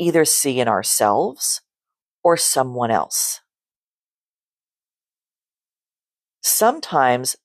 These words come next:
those flaws are too much to get past. And that's okay.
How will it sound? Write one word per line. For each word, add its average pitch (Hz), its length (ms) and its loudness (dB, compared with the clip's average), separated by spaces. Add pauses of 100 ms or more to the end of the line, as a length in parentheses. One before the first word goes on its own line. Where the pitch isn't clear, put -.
those 143 340 6
flaws 123 800 2 (580)
are 143 120 -2
too - 220 -8
much 156 300 -2
to 147 80 -6
get 131 260 -2
past. - 540 -6 (1600)
And 139 140 -2
that's 160 180 2
okay. 185 460 -8